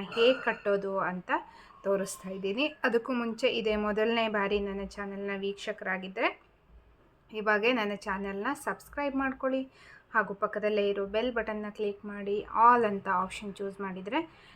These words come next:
ನನ್ನ ಪ್ರತಿ ವಿಡಿಯೋದ ನೋಟಿಫಿಕೇಷನ್ ನಿಮ್ಮನ್ನು ತಲುಪತ್ತೆ. ಆಗ ಎಲ್ಲರಿಗಿಂತ ಮುಂಚಿತವಾಗಿ ವಿಡಿಯೋ ನೋಡೋದಕ್ಕೆ ಸಹಾಯ ಆಗುತ್ತೆ. ಬನ್ನಿ ಫ್ರೆಂಡ್ಸ್, ಇವತ್ತಿನ ಈ ವಿಡಿಯೋದಲ್ಲಿ ಸುಂದರವಾದ ಸೀರೆ ಕುಚ್ಚನ್ನ ಹಬ್ಬದ ಪ್ರಯುಕ್ತ ಅಂತ ಇವತ್ತು ಡೆಡಿಕೇಟ್ ಮಾಡ್ತಾ ಇದ್ದೀನಿ. ಹೇಗೆ ಹಾಕೋದು ಅಂತ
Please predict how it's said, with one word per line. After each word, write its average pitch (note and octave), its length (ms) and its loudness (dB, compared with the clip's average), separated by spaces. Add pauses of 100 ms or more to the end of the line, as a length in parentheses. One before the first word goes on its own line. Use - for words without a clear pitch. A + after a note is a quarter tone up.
(160)
ನನ್ನ G3+ 200 -2
ಪ್ರತಿ G#3+ 500 -2
ವಿಡಿಯೋದ G3+ 340 2
ನೋಟಿಫಿಕೇಷನ್ G3 880 -6
ನಿಮ್ಮನ್ನು F#3 400 -4
ತಲುಪತ್ತೆ. A#3 540 -4
ಆಗ G#3+ 220 2
ಎಲ್ಲರಿಗಿಂತ G3+ 840 0
ಮುಂಚಿತವಾಗಿ F#3 720 -8
ವಿಡಿಯೋ F#3 320 -10
ನೋಡೋದಕ್ಕೆ E3+ 720 -6 (520)
ಸಹಾಯ F#3 400 0
ಆಗುತ್ತೆ. - 500 -20
ಬನ್ನಿ C#4 260 4
ಫ್ರೆಂಡ್ಸ್, A#3+ 480 -4
ಇವತ್ತಿನ G#3 340 -4
ಈ G3 220 0
ವಿಡಿಯೋದಲ್ಲಿ F#3+ 600 -4
ಸುಂದರವಾದ A3 800 -2 (280)
ಸೀರೆ A#3 320 0
ಕುಚ್ಚನ್ನ G3 500 -12 (540)
ಹಬ್ಬದ A3+ 520 2
ಪ್ರಯುಕ್ತ F#3+ 540 -6
ಅಂತ F3+ 360 -8
ಇವತ್ತು G#3+ 440 -4
ಡೆಡಿಕೇಟ್ F3+ 540 -6
ಮಾಡ್ತಾ F3 320 -10
ಇದ್ದೀನಿ. G3+ 500 -6
ಹೇಗೆ D#4+ 300 0
ಹಾಕೋದು F#3 720 -10
ಅಂತ F3+ 260 -12